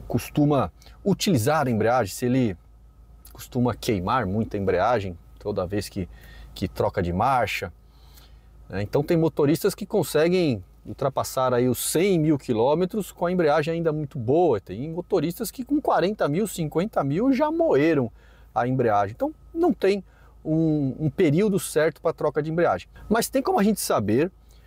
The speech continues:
se já está na hora de trocar a embreagem, ou então próximo da hora de trocar a embreagem.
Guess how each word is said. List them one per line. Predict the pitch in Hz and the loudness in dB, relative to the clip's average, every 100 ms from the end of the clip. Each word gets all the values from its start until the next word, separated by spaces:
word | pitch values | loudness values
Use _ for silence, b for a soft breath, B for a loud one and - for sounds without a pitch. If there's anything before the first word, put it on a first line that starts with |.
| b b | b b
se | - - 214 | -14 -4 2
já | 190 | 2
está | 202 - 202 202 208 | 2 0 0 2 2
na | 247 370 359 233 | 0 -2 0 2
hora | 135 147 165 240 - - | 4 4 2 -2 -6 -8
de | 127 220 - - - - - | -2 -2 -4 -12 -20 -20 -8
trocar | 359 285 - 240 262 | -4 -4 0 2 2
a | 123 | 2
embreagem, | 110 165 156 117 139 95 90 - | 2 2 2 2 -2 -6 -14 -20
ou | - 135 | -10 -10
então | 151 135 269 277 - - - - | -6 -4 -4 -8 -14 -20 -8 -2
próximo | 277 - - 107 - - | 0 -2 -6 -8 -10 -16
da | - 120 | -2 2
hora | 117 131 | 2 2
de | 123 | 0
trocar | 131 127 - 117 | -4 -4 -2 -2
a | 127 | 0
embreagem. | 180 151 - - | 0 0 -2 -6